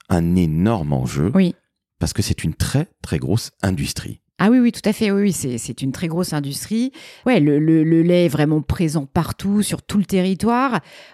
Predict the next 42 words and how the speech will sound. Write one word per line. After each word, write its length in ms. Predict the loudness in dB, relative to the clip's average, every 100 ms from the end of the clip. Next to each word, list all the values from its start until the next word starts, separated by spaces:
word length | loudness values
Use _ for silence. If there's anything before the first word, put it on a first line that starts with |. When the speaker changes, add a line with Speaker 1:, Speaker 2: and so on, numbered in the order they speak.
| 2
Speaker 2:
Et 280 | 2 2 -2
la 120 | -2 0
particularité, 920 | -2 -4 -4 0 0 0 2 0 -2
c'est 260 | -6 0 0
que, 400 | 2 2 4 2 -2
donc, 320 | -4 -4 -2
en 140 | 0 2
effet, 440 | 2 2 2 4
euh, 120 | 4
la 140 | 2 0
fnil 260 | 0 2
représente, 680 | 2 0 0 0 0 -2 0
euh, 100 | 0
les 180 | 0 0
industries 480 | 0 -2 -6 -8 -6
privées, 520 | -6 -4 -2 -2 -4 -20 -20 -8 0
mais 140 | 0
qu'on 320 | 0 0 2
est, 400 | 2 2 2 2
euh, 480 | 4 4 2 2 0 0
au 140 | -2
sein 440 | -2 -4 -2 -2
d'un 420 | -2 -2 -2 0 0
énorme 420 | 2 2 2 0
écosystème. 760 | 0 -6 -6 -6 -2 0 0 -2 -2
Et, 320 | 2 4 4
euh, 280 | 4 2 2
et 40 |
voilà, 220 | 2 2 2
il 80 |
faut 160 | 0 2
aussi, 440 | 2 0 -2 2
euh, 200 | 2 2
réussir 420 | 2 0 0 -2 0
à 80 |
s'inscrire, 580 | -2 -4 -6 -4 -2 0
euh, 180 | 0 0
dans, 280 | -2 -2 -2
dans, 220 | -2 -2
dans 100 | -4
cet 280 | -4 -6 -4
univers. 400 | -4 -2 -2